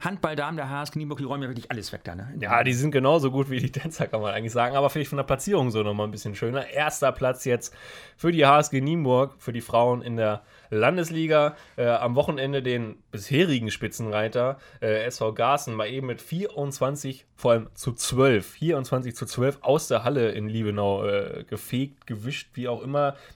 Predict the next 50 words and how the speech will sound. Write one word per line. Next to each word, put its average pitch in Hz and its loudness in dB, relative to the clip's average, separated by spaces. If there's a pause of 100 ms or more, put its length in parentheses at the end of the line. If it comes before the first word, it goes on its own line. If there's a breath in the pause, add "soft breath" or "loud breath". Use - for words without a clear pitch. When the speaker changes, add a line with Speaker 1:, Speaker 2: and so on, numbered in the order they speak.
Speaker 2:
Äh, 113 -2
also, 110 0
äh, 101 -6 (1200)
den 127 -8
haben 131 2
sie 120 2
mal 113 4
ganz 131 2
klar 117 6
die 113 0
Grenzen 135 -2
aufgezeigt, 120 -2
vor 117 -2
allem 110 0
nur 107 -2
zwölf 123 -2
Tore. 123 -2 (400 loud breath)
Äh, 104 -2
da 113 4 (220)
frage 131 0
ich 135 -2
mich, 127 -4
wie 123 -4
haben 131 -8
die 123 -8
vorher 135 -2
da 113 4
oben 139 -2
überhaupt 117 -4
gestanden? 131 -2
Aber 110 6
die 110 -4
Nienburger, 151 0
Chapeau, 143 -4
ich 135 -14
zieh - -10
meinen 120 0
nicht 135 -8
vorhandenen 117 -4
Hut, 131 -8 (320 loud breath)
äh, 107 2 (480)
stark, 123 4 (140)
so 123 -10
kann's 117 -2
weitergehen. 139 0
Sieht 143 -8
fast 165 -2
nach 156 -4
einem, 147 -8
äh, 123 -10